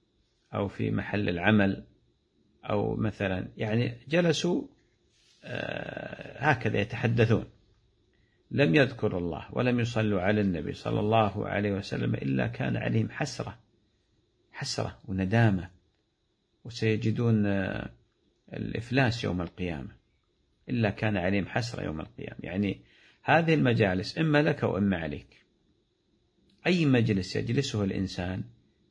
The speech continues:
إما أن يكون له وإما أن يكون عليه. إما أن يكون لك إذا ذكرت الله فيه وصليت على النبي عليه الصلاة والسلام، يعني ذكرت الله بق-، ذكرت الله فيه بقراءة القرآن، بقراءة سنة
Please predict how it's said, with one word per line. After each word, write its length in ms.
إما 320
أن 120
يكون 380
له 320
وإما 320
أن 60
يكون 360
عليه. 260
إما 220
أن 60
يكون 360
لك 440
إذا 160
ذكرت 400
الله 340
فيه 260
وصليت 520
على 220
النبي 300
عليه 180
الصلاة 420
والسلام، 440
يعني 360
ذكرت 400
الله 200
بق-، 500
ذكرت 400
الله 260
فيه 140
بقراءة 580
القرآن، 720
بقراءة 1120
سنة 380